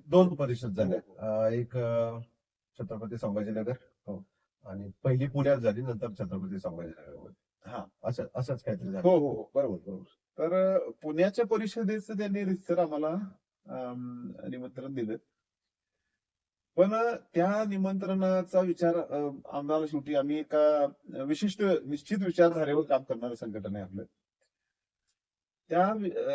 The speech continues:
Speaker 2: अ, मंचावर त्यांनी अनिल घनवट यांना आमंत्रित केलं होतं. अनिल घनवट हे मोदी सरकारचे दलाल आहेत. त्यांच्या आणि आमच्या मध्ये भारतीय किसान युनियन किंवा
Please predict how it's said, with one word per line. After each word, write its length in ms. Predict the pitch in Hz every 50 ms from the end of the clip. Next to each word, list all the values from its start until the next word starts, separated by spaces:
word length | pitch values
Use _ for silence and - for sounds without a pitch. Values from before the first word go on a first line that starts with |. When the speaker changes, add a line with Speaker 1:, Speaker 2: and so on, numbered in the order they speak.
| 139 143
Speaker 2:
अ, 40 | 143
मंचावर 480 | 147 156 160 143 - 180 190 196 196
त्यांनी 340 | 190 190 190 185 180 185 196
अनिल 280 | - - 165 160 180 233
घनवट 380 | 226 202 180 170 170 175 165 - _ _ _ _ _ _ -
यांना 440 | 131 123 123 123 127 127 127 120 113 - _ _ _ -
आमंत्रित 380 | 127 123 135 131 127 123 123 - -
केलं 160 | 110 98 95
होतं. 220 | 90 87 - - 127 170 180 _ _ _ _ _ _ _ _ _ _ _ _ _ _ _ _ _ _ _ _ -
अनिल 260 | - 127 151 190 214
घनवट 340 | 190 185 170 156 160 170 170 -
हे 540 | _ - 151 147 160 165 170 180 185 190 - _ _ -
मोदी 320 | 131 135 139 139 135 139
सरकारचे 480 | 135 - 143 127 - 123 117 104 - 127
दलाल 320 | 123 120 104 101 101 98
आहेत. 200 | 101 95 95 98 95 - _ _ _ _ _ _ _ _ _ _ _ _ _ _ _ _ _ _ _ _ _ _ _ _ _ _
त्यांच्या 500 | 139 139 139 135 131 117 160 165 180 190
आणि 260 | 190 139 160 170 185 190
आमच्या 600 | - 139 127 123 117 101 - - 135 135 135 143 143 139
मध्ये 420 | 131 131 135 120 120 113 107 104 120 - _ _ _ _ _ _ _ _ -
भारतीय 320 | 98 104 95 95 - 135
किसान 320 | 139 135 123 - 123 120 117
युनियन 340 | 113 113 110 113 117 113 104 -
किंवा 260 | - 190 196 208 196